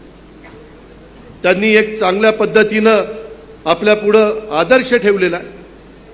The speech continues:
विचार ठेवलेला आहे, भूमिका मांडलेली आहे. या पद्धतीनं काम करत असताना या ज्या काही गोष्टी घडतात, त्या अक्षरशः त्याचा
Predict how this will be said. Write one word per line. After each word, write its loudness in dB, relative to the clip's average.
विचार 2
ठेवलेला 2
आहे, -8
भूमिका 2
मांडलेली 0
आहे. -16
या 4
पद्धतीनं -2
काम -2
करत -4
असताना -4
या 0
ज्या -2
काही -4
गोष्टी -6
घडतात, -4
त्या -2
अक्षरशः -2
त्याचा 2